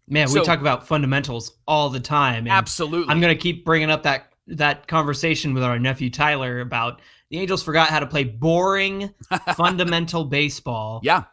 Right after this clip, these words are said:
Speaker 1: And, and it's just, it's so true. And we saw a lot of that this season, just a lack of situational awareness and,
Speaker 2: Yep.
Speaker 1: and fundamentals at the end of the day.
Speaker 2: This, this one I think is maybe the most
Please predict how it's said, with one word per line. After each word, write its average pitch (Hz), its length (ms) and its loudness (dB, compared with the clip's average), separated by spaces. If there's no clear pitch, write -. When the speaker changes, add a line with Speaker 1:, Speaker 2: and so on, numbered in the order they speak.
Speaker 1:
And, 147 180 -6
and 147 160 -4
it's 123 140 -6
just, 160 220 -6
it's 147 180 -6
so 151 300 0
true. 143 340 -4
And 127 100 -6
we 135 80 -8
saw 131 240 -2
a 120 40 -6
lot 123 240 -4
of 123 100 -10
that 120 300 -6
this 127 200 -2
season, 143 400 0
just 123 200 -6
a 131 40 -12
lack 131 380 0
of 131 260 -6
situational 147 760 -2
awareness 139 600 -2
and, 123 340 -2
Speaker 2:
Yep. 139 140 0
Speaker 1:
and 131 160 -6
fundamentals 160 760 -2
at 107 120 -14
the 110 120 -12
end 104 100 -14
of 101 80 -16
the 98 60 -20
day. 85 300 -16
Speaker 2:
This, 190 500 4
this 185 380 4
one 170 120 -2
I 123 60 -2
think 131 240 -6
is 123 120 -10
maybe 131 440 -4
the 120 180 -10
most 135 480 -2